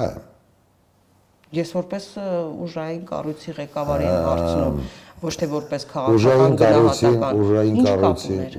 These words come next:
Speaker 1: ուժային կառույցի ղեկավարը Սաթենիկ, ը, ղեկավարում է ոստիկանության մասին օրենքով,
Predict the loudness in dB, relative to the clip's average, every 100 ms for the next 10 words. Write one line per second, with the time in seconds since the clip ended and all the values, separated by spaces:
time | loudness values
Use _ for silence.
0 | -4 -2 -2 -4 -6 -6 -8 -8 -6 -8
1 | -6 -4 -4 -4 -10 -16 -14 -14 -16 -20
2 | _ _ _ _ -20 -20 _ -10 -6 -2
3 | -2 -2 -2 -2 -2 -2 -2 -4 -8 -10
4 | -10 -12 -10 -10 -10 -14 -16 -16 -14 -12
5 | -12 -12 -16 -18